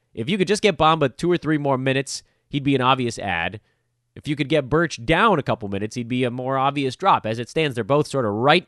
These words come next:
on the edge. I put him in the drop category 'cause I just don't really feel like dealing with it. So what? So you missed two weeks of streaming these guys. Uh,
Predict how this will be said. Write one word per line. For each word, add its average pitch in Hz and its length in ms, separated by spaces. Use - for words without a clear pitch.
on 127 160
the 113 160
edge. 110 400
I 151 120
put 196 160
him 160 80
in 127 80
the 113 60
drop 110 280
category 101 420
'cause 90 140
I 95 100
just 92 200
don't 85 160
really 80 160
feel 82 180
like 71 180
dealing 76 300
with 67 160
it. - 80
So 190 180
what? 170 380
So - 140
you 127 80
missed 143 200
two 131 120
weeks 107 280
of 87 80
streaming 92 380
these 78 200
guys. 76 300
Uh, 185 580